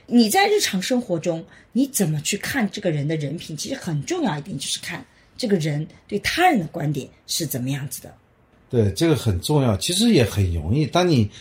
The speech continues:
Speaker 2: 有这种嫉妒之心的时候，
Speaker 1: 嗯。嗯。
Speaker 2: 你会往往用这个嫉妒啊，掩盖了你自己的眼睛。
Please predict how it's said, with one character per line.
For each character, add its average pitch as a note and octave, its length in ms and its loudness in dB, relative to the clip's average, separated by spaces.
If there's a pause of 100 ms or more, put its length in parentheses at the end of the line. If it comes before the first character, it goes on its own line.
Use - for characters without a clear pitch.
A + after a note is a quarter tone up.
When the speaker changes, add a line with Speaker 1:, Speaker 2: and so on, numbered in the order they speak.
Speaker 2:
有 A#2+ 240 4
这 C#3+ 180 2
种 A#2 260 2 (180)
嫉 G#3+ 320 6
妒 A#2+ 180 2
之 A2+ 160 0
心 A#2+ 200 2
的 A2+ 120 4
时 F#2+ 140 -4
候， E2+ 80 -4
Speaker 1:
嗯。 F#2 80 2
嗯。 G#2+ 80 -6 (140)
Speaker 2:
你 G#2 180 4
会 B2+ 200 2
往 A2 240 2
往 A2+ 240 4 (220)
用 B2 120 4
这 A2 120 2
个 B2 80 2
嫉 C3 300 -2
妒 G2 220 -2
啊， E2 140 -2 (220)
掩 G2 240 0
盖 A#2 140 0
了 G2+ 120 2
你 F2 140 -2
自 G2+ 180 -6
己 F2+ 160 -8
的 D#2 180 -14 (120)
眼 F2+ 260 0
睛。 E2+ 260 -4